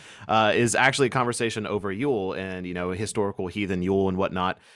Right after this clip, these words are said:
And, uh, you had commented on one of my posts or a video, and I decided to email you, and we went back and forth for a bit. And I was like, "Well,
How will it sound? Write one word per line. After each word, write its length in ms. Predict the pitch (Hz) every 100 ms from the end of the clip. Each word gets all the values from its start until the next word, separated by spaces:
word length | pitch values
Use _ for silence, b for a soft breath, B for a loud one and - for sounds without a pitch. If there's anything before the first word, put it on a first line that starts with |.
| B
And, 460 | 104 104 98 95 87
uh, 240 | 90 87
you 80 | 87
had 120 | 104
commented 360 | - 113 107 101
on 140 | 95
one 120 | 98 98
of 40 |
my 120 | 90
posts 280 | 95 98 -
or 60 | 87
a 40 |
video, 480 | 87 104 90 78 80
and 100 | 95
I 100 | 92
decided 340 | 90 117 92 92
to 80 | 98
email 240 | 95 95
you, 120 | 92
and 120 | 87
we 60 | 90
went 140 | 92
back 160 | 92 90
and 80 | 85
forth 220 | 101 95
for 140 | 101
a 40 | 85
bit. 140 | 95 82
And 60 |
I 60 | 107
was 100 | 110
like, 140 | 117
"Well, 180 | 120